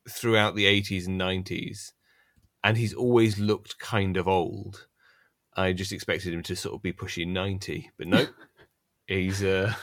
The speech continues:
Speaker 2: Well, we just lost him as a listener. That's nice, isn't it? <laughs>
Speaker 1: Michael, we love you.
Speaker 2: <laughs>
Speaker 1: You've done some great stuff. Please keep, keep, keep working.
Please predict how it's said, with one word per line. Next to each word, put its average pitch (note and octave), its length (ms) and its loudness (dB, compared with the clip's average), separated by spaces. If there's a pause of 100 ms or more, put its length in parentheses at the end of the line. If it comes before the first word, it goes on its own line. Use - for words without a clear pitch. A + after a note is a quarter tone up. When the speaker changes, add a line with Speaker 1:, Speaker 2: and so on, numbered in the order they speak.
(300)
Speaker 2:
Well, B3+ 180 6
we A#3 120 8
just B3 200 4
lost B3+ 180 8
him C4+ 140 12
as G#3+ 80 10
a F#3+ 60 8
listener. G#3+ 360 8
That's D4+ 200 4
nice, D4+ 220 8
isn't E4+ 220 4
it? F#3+ 100 2 (280)
<laughs> - 300 -20
Speaker 1:
Michael, D3 580 6
we A#2 160 6
love C3+ 300 8
you. E3 340 8 (380)
Speaker 2:
<laughs> - 20 10 (320)
Speaker 1:
You've G#2 160 -6
done A#2+ 200 6
some A2+ 180 -2
great B2+ 320 8
stuff. C3 480 4 (140)
Please C3 280 2
keep, G2+ 320 -2
keep, - 300 -4
keep E3 200 2
working. G#2+ 520 4